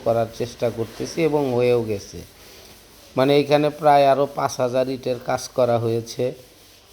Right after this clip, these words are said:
তো ভিতরে আমি আপনাদেরকে একটু দেখাবো মসজিদের ভিতরে এখন কি অবস্থা। মানে শুধু এটা একটা টিনের ঘর ছিল। বারান্দাটাও এক, আহ, আমার পাশের গ্রামের, আহ, ডাক্তার মাহবুব আলম, আমেরিকা থাকে, ওনার জন্য দোয়া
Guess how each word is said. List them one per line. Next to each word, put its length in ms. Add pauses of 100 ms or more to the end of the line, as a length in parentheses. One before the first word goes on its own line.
তো 120
ভিতরে 500
আমি 260
আপনাদেরকে 600
একটু 240
দেখাবো 560
মসজিদের 640
ভিতরে 480
এখন 440 (120)
কি 140
অবস্থা। 680
মানে 260
শুধু 360
এটা 240
একটা 220
টিনের 380
ঘর 180 (120)
ছিল। 220 (640)
বারান্দাটাও 920
এক, 280
আহ, 320
আমার 200 (120)
পাশের 360
গ্রামের, 520
আহ, 380
ডাক্তার 360
মাহবুব 460
আলম, 320 (560)
আমেরিকা 500
থাকে, 300
ওনার 240
জন্য 340
দোয়া 180